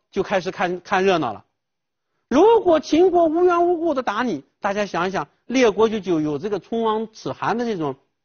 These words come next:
痛感，哎，大家就容易合纵。现在因为你得了不该得的好处，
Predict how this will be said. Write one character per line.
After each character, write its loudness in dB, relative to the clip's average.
痛 8
感， 0
哎， 0
大 0
家 0
就 0
容 4
易 4
合 -4
纵。 -4
现 6
在 4
因 6
为 6
你 0
得 -2
了 2
不 -4
该 0
得 -2
的 0
好 -8
处， -2